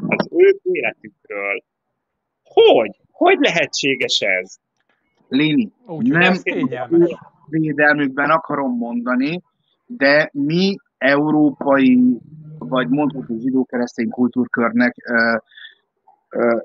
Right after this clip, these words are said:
Speaker 2: el sem tudjuk képzelni, és mivel most volt szerencsém, ö, ö, muszlim, ö, fiatal emberrel ismerkedni is, <laughs>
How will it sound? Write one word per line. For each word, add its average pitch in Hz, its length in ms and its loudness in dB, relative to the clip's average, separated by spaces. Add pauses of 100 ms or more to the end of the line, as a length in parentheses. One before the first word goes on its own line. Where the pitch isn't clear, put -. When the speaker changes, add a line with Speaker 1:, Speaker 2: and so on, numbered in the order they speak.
(340)
Speaker 2:
el 220 280 2
sem 127 360 -2
tudjuk 123 340 -4
képzelni, 131 600 0
és 139 300 -2
mivel 135 260 4
most 131 280 0
volt 151 280 0
szerencsém, 113 720 -4 (180)
ö, 107 480 -6 (840)
ö, 110 680 4 (500)
muszlim, 127 840 2 (240)
ö, 110 840 0
fiatal 110 840 -2 (300)
emberrel 113 600 0
ismerkedni 120 1040 -2 (640)
is, 147 500 0 (720)
<laughs> - 360 -2